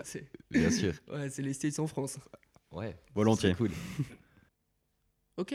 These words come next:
Speaker 1: donc, euh, merci à tous les deux. On a plus ou moins fait le tour du sujet. On va donc pouvoir passer aux recommandations de fin d'émission.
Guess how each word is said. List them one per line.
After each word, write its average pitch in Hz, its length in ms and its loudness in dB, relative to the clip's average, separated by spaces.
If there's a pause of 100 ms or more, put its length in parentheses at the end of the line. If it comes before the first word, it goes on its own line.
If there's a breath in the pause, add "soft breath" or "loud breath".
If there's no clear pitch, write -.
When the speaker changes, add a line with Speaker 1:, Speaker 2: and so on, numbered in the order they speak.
Speaker 1:
donc, 180 180 -2
euh, 151 240 0
merci 160 280 -4
à 151 60 -2
tous 165 100 -8
les 147 120 -2
deux. 170 220 0
On 185 100 0
a 147 60 -2
plus - 160 -12
ou 156 40 -2
moins 151 100 0
fait 147 100 -6
le 139 60 -2
tour 156 160 -6
du 147 80 -4
sujet. 143 300 -4
On 208 80 0
va 151 80 -2
donc 143 180 -6
pouvoir - 220 -8
passer 139 280 -8
aux 135 60 -4
recommandations 165 760 -2
de 147 40 -8
fin 151 140 -4
d'émission. 147 440 -2